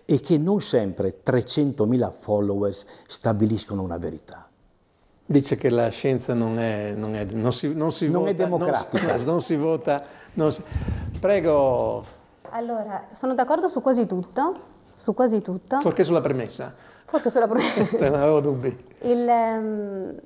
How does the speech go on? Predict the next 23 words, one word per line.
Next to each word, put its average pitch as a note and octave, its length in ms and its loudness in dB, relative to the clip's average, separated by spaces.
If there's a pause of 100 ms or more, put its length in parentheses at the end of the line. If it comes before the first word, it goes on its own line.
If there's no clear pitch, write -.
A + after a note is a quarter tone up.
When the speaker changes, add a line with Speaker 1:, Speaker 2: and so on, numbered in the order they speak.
(160)
Speaker 3:
ritengo D4 400 2
fondamentale B3 840 0 (440)
ribadire A3 720 2
che A3+ 120 -4
la A3 80 2
scienza A3 360 -4
si A3 140 -4
fa G3+ 220 2
su G#3+ 540 -2
studi G#3 280 -2
scientifici. G3+ 600 -2
Il - 680 -2
Speaker 1:
Certo. F#3+ 80 2
Speaker 3:
fatto C#4+ 320 4
che B3 160 0
adesso A#3 420 0
vengono, A#3+ 600 2
eh, G#3+ 240 2
e A3 40 0
vorrei A3+ 240 0
anche C4 180 0
ribadire A3+ 580 0
che G#3+ 320 0